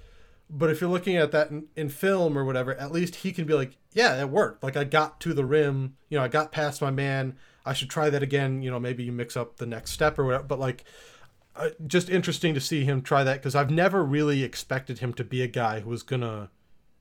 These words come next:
attack those situations. That wasn't really something I expected. So, um, that was fun.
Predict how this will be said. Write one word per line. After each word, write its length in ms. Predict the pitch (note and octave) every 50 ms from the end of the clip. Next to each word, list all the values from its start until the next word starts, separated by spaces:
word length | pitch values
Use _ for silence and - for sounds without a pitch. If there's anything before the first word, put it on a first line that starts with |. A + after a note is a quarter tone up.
| _ _ -
attack 380 | - C#3+ - C3+ C3 A#2 - -
those 200 | - B2 A2+ G#2+
situations. 520 | - B2+ A#2 - - A2+ G2+ - - G2 G#2
That 100 | G#2+ A#2+
wasn't 260 | A#2 C3+ B2+ A#2+ A#2+
really 140 | A#2 A#2+ A#2
something 320 | A2 - A#2 G#2+ - A#2 A2
I 60 | G#2
expected. 440 | G2+ - - A2 A2+ - A2+ A#2 -
So, 220 | - A2+ G#2 - - _ - - - - - - - - - -
um, 280 | - A2+ G#2+ G#2+ G#2 F#2 - _
that 140 | - C#3 A#2+
was 140 | C3 - -
fun. 240 | B2 G2+ F#2+ F#2+